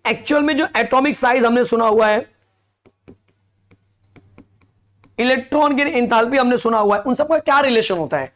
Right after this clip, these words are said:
क्या पैटर्न होते हैं, जो कि गारंटीड क्वेश्चन आएंगे। चाहे इलेक्ट्रॉन गेन एंथैल्पी की बात करें, चाहे हम एटॉमिक साइज की बात करें, चाहे हम इलेक्ट्रॉनेगेटिविटी की बात करें,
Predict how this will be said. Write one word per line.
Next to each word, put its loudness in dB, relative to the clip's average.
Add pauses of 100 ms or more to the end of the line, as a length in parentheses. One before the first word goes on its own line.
(380)
क्या 0
पैटर्न -2
होते -2
हैं, -4
जो -2
कि -4
गारंटीड 0
क्वेश्चन -2
आएंगे। -4 (640)
चाहे 2
इलेक्ट्रॉन 0
गेन 2
एंथैल्पी 0
की 0
बात 0
करें, 2
चाहे 0
हम 0 (360)
एटॉमिक -2
साइज 0
की -2
बात 0
करें, 2
चाहे 0
हम -2
इलेक्ट्रॉनेगेटिविटी 0
की 2
बात -2
करें, 0